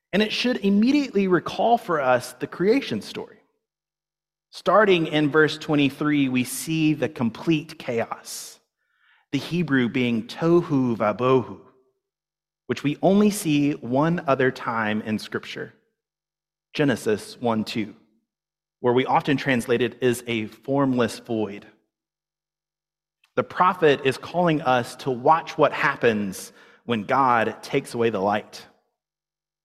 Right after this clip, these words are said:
Further parallels and contrasts appear in Jeremiah four twenty-three through twenty-six. These verses imitate the repetitive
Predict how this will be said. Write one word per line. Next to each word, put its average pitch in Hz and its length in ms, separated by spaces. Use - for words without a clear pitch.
Further 220 360
parallels 175 760
and 135 200
contrasts - 880
appear 180 520
in 131 180
Jeremiah 117 520
four 135 400
twenty-three 131 600
through 117 180
twenty-six. - 880
These 180 300
verses 170 500
imitate 160 720
the 127 160
repetitive 139 1080